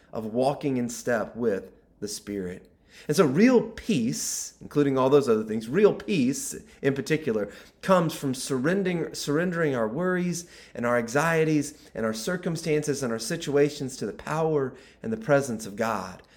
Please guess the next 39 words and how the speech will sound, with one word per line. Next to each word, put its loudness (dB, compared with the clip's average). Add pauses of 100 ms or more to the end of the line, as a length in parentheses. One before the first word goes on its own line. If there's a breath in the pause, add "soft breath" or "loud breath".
(140 soft breath)
through -2
the 2
leadership 2
and -4
guidance -2 (220 soft breath)
of -8
his -8
Holy -2
Spirit. -8
By -2
faith, 0 (160 loud breath)
we 4
must 2
trust -4 (180)
God 0 (140 loud breath)
and -4
not 0
try -2
to 2
fix 4
things 0
in 0
our 4
own 4
strength -4
or 6
our 6
own 2
power. -6 (460 loud breath)
That 6
solution 2
only 2
leads -2
to -2
more 6
fear -4
and -8 (140 loud breath)
more 8
anxiety. -2